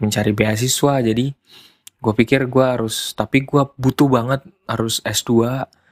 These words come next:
Nah, di situ gua ngutang. Di situ gua harus disiplin dan ngutang gitu. Ngutang, ngutang dari koperasi dan disiplin. Gua utang,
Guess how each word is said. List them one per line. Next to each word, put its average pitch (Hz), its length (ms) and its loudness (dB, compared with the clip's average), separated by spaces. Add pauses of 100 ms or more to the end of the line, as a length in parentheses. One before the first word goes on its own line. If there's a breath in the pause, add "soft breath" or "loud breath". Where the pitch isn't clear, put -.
(180)
Nah, 110 160 2
di 110 80 -2
situ - 240 0
gua 131 240 2
ngutang. 107 640 -4
Di 113 80 -8
situ 131 240 -2
gua 139 160 4
harus 120 160 -6
disiplin 143 480 0
dan 110 160 0
ngutang 107 560 -2
gitu. - 240 -14
Ngutang, 127 560 0 (560 loud breath)
ngutang 110 320 0
dari 104 160 2
koperasi 110 400 -2
dan 113 160 2
disiplin. - 560 -6 (1800 loud breath)
Gua 120 240 4
utang, 117 480 -2